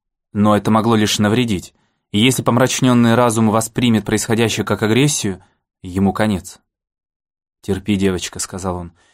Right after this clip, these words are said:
"немножко уже осталось, самое трудное позади". Он врал, но это была необходимая ложь.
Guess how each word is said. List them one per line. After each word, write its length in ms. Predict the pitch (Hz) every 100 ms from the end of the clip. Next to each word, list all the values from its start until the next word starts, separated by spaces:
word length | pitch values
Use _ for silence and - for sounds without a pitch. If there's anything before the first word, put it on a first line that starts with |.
| _
"немножко 500 | 107 110 120 117 -
уже 160 | 101 101
осталось, 560 | 98 - 107 95 - -
самое 380 | - - 110 110
трудное 400 | 107 127 110 104
позади". 480 | 104 101 113 107 87 - _ _ _ _ _ _ _ _ _ _
Он 160 | 98 95
врал, 300 | 107 107 85
но 240 | 92 95
это 180 | 98 104
была 240 | 101 101
необходимая 640 | 101 101 - 107 123 95
ложь. 280 | 92 95 -